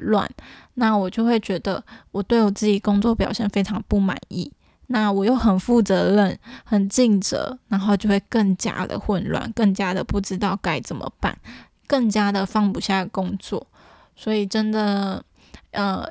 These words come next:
要花时间 <laughs> 关心内心的自己。再来，我这几年也有去做婚礼小管家，它就是一个协助婚礼企划完成婚礼流程的工作。我主要就是服务新娘，就是看她需要什么，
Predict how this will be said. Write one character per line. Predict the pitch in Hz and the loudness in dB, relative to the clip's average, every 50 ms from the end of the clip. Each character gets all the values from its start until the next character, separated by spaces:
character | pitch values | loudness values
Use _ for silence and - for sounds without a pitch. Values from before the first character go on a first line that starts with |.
| - - | -6 -2
要 | 233 226 208 208 | 0 2 2 2
花 | 202 202 - 208 202 196 196 214 | 0 0 0 0 0 0 0 -2
时 | - - - - 190 | -4 -6 -8 -8 -10
间 | 190 - - 202 202 240 240 226 202 220 - | -10 -4 0 2 4 4 4 2 0 -4 -6
<laughs> | |
关 | - - 233 226 208 | -2 2 2 2 2
心 | - - - 208 196 202 214 | 2 0 0 0 0 2 2
内 | 220 208 190 | 2 0 0
心 | 190 - - 196 185 185 | -2 -2 -4 -4 -4 -4
的 | 185 175 | -4 -6
自 | - - - 196 - - | -8 -8 -8 -8 -8 -8
己。 | - - - - _ _ - - - _ - - - - - - - _ _ _ - | -10 -12 -14 -16 _ _ -20 -20 -20 _ -20 -20 -20 -20 -20 -20 -20 _ _ _ -10
再 | - 320 320 | -6 -4 0
来， | 302 277 247 233 220 | 2 4 4 4 4
我 | 220 208 196 | 4 2 2
这 | 202 233 240 | 2 0 0
几 | - 220 202 | 0 0 0
年 | 196 196 196 202 | 0 0 0 2
也 | 220 | 2
有 | 202 202 202 196 | 0 0 0 -2
去 | 202 - - 240 226 214 | -4 -6 -6 -6 -6 -6
做 | - - 220 208 208 202 | -4 -2 0 2 2 0
婚 | 202 - 226 220 233 226 | 0 2 2 4 4 4
礼 | 208 185 | 2 2
小 | 190 208 190 190 | 0 0 0 0
管 | 220 190 - - | 0 -2 -4 -4
家， | - - - 57 - - - _ _ | -6 -10 -10 -10 -12 -14 -18 _ _
它 | - 302 311 | -6 -4 -2
就 | 294 320 320 | 0 0 0
是 | 311 311 269 | 0 0 0
一 | |
个 | 214 208 202 196 202 190 202 | 2 2 2 2 2 2 0
协 | - - 202 196 196 | -2 -2 -2 -2 0
助 | - 226 220 | 0 0 2
婚 | 208 226 208 208 | 2 2 2 2
礼 | 202 185 - | 0 0 -2
企 | - - - 214 202 | -4 -4 -2 -2 0
划 | 190 214 202 190 185 | 2 2 2 2 2
完 | 190 - 196 | 0 0 -2
成 | 208 - - 196 226 208 208 | -2 0 0 0 0 0 0
婚 | - 240 247 277 277 | 0 0 2 2 2
礼 | 247 214 185 170 | 2 2 0 0
流 | 180 185 185 196 | 0 0 -2 -2
程 | 202 - 226 190 185 | -2 -2 -2 0 0
的 | 180 196 | 0 -2
工 | 214 - - 190 196 190 202 | -4 -2 -2 0 0 0 0
作。 | - - - 202 - - - - - - - - - | -2 -2 -2 -2 -2 -4 -8 -16 -20 -20 -20 -12 -6
我 | - 262 | -4 -4
主 | - - | 0 2
要 | 233 202 208 | 4 4 4
就 | 208 226 226 | 4 2 2
是 | - 233 | 0 0
服 | 214 - - 196 196 202 220 | -2 -2 -2 0 0 2 2
务 | 220 | 0
新 | 214 - - 202 202 | 0 0 2 2 4
娘， | 202 196 - - 233 254 277 - | 4 2 2 -2 -6 -8 -6 -2
就 | - 214 | -2 0
是 | 220 220 214 208 208 | 2 4 2 2 2
看 | - - 240 220 | 2 2 4 4
她 | 233 226 226 | 4 4 2
需 | - - 220 | 0 0 2
要 | 220 220 226 220 | 4 4 4 2
什 | - - 202 170 | 2 0 -2 -2
么， | - - - - | -4 -6 -10 -12